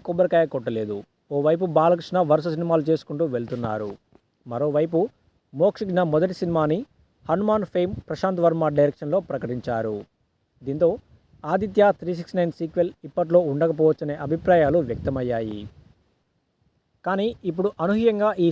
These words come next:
సీక్వెల్ మళ్ళీ తెరపైకి వచ్చింది. ఆదిత్య త్రీ సిక్స్ నైన్ రిలీజ్ వేడుకలో బాలకృష్ణ మాటలను బట్టి చూస్తే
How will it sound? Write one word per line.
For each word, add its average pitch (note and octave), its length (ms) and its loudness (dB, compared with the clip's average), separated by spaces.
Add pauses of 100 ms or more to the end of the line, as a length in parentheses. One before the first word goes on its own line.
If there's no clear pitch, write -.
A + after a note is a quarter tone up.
సీక్వెల్ F#3+ 340 0 (120)
మళ్ళీ E3+ 200 4 (100)
తెరపైకి D#3 440 0
వచ్చింది. G#2+ 380 -6 (480)
ఆదిత్య D#3+ 380 -2 (240)
త్రీ D#3+ 160 -4
సిక్స్ D#3+ 260 -6
నైన్ D#3 160 0 (500)
రిలీజ్ G3 400 4 (100)
వేడుకలో E3+ 360 6 (240)
బాలకృష్ణ F3 440 0 (160)
మాటలను D#3+ 360 2
బట్టి D3 240 2
చూస్తే D#3+ 240 -2